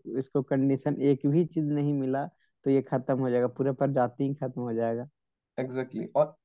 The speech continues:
Speaker 2: एक बार अगर इसका कुछ हो गया, कुछ आपदा आ गई तो प्रजाति खत्म हो जाएगी, फिर हम खाएंगे
Speaker 1: प्रजा-
Speaker 2: क्या? Diversity खत्म हो
Speaker 1: वही।
Speaker 2: जाएगी। तो main क-, जो main जो है ना, वो diversity का issue है, ठीक है। चलो, और फिर golden rice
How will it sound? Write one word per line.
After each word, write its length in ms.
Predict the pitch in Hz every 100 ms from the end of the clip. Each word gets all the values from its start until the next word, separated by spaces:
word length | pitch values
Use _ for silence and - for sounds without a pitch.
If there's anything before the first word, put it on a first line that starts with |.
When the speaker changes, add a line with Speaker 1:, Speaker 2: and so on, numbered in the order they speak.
| -
Speaker 2:
एक 260 | 196 226 185
बार 180 | 202
अगर 240 | 202 180 202
इसका 200 | 202 196
कुछ 200 | 214 -
हो 60 | 185
गया, 180 | 190 214
कुछ 240 | 214 214
आपदा 380 | - 156 175 175
आ 80 | 170
गई 160 | 180
तो 160 | 196 190
प्रजाति 440 | 185 147 147 156
खत्म 220 | 165 170 180
हो 80 |
जाएगी, 180 | 175 185
फिर 120 | 190
हम 120 | 175 165
खाएंगे 200 | 147 131
Speaker 1:
प्रजा- 200 | 117 113
Speaker 2:
क्या? 120 | 104 - _ _ _ -
Diversity 520 | 151 165 185 196 214
खत्म 120 | 202 135
हो 60 |
Speaker 1:
वही। 180 | 131 139
Speaker 2:
जाएगी। 140 | 165
तो 80 | 170
main 320 | 180 196 226
क-, 60 | 220
जो 300 | 175 170 202
main 280 | 196 220 240
जो 100 | 208
है 60 |
ना, 140 | 180 - _ _ _ 185
वो 80 |
diversity 560 | 185 156 151 160 165 160
का 220 | 151 139 -
issue 280 | - - 117
है, 80 | 156 _ _ _ _ _ _ _ _ _ _ _ _ -
ठीक 140 | 160
है। 100 | - - _ _
चलो, 140 | - - _ _ _ _ _
और 60 | -
फिर 100 | 233
golden 320 | 202 196 208
rice 200 | 196 185